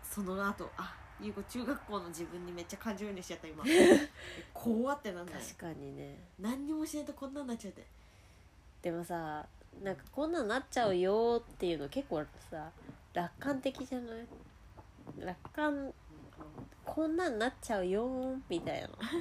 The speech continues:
Speaker 1: <laughs>
Speaker 2: なっちゃうよーみたいなさ、<laughs> 感じしない？
Speaker 1: そっか。
Speaker 2: なんか、え、お前本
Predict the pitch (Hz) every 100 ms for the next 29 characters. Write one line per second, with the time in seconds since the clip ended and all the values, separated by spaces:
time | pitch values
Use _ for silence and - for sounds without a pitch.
0 | 381 381 349 - - 233 294 - 226 190
1 | 196 294 330 330 330 349 339 240 180 160
2 | 185 302 403 - 285 - - - - -
3 | - - 960 932 571 - 311 302 262 -
4 | 226 202 180 180 185 175 180 - 151 -
5 | - - - 190 - 156 - - - -
6 | - - - - - - - 208 240 277
7 | 247 214 277